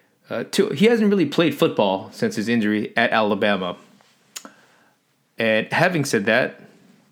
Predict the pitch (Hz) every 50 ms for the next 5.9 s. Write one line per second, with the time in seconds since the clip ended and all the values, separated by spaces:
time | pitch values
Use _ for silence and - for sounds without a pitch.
0 | _ _ _ _ _ _ 120 117 110 104 107 113 120 117 - 107 113 143 156 -
1 | - - - - - - - - _ _ _ _ - 147 190 220 - 214 220 208
2 | 214 - - 175 180 180 175 165 - - 139 156 185 175 147 - - - - 107
3 | 95 92 90 - - - 101 107 113 123 - 185 - - _ _ _ _ - 113
4 | 110 - - - - - 165 165 156 143 - 147 135 135 135 - 147 143 135 131
5 | 127 123 123 107 - - 110 101 117 120 139 147 - - - - - -